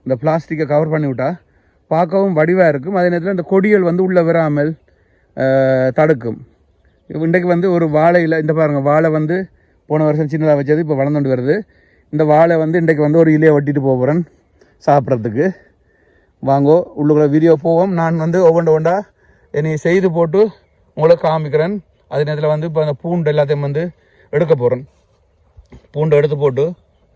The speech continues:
அஹ், எல்லாத்தையும் மொத்தமா காமிக்கிறேன். இந்த பூண்டு லீக்ஸ் எல்லாம்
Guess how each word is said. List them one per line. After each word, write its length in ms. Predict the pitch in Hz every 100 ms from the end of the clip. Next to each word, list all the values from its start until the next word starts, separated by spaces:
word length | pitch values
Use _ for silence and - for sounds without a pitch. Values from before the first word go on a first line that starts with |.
| _ _ _ -
அஹ், 360 | 127 123 127 123
எல்லாத்தையும் 380 | 139 139 143 139
மொத்தமா 260 | 156 156 143
காமிக்கிறேன். 400 | 147 147 110 110
இந்த 160 | 123
பூண்டு 720 | 123 - 170 165 156 165 165
லீக்ஸ் 360 | 156 170 165 -
எல்லாம் 320 | 151 151 196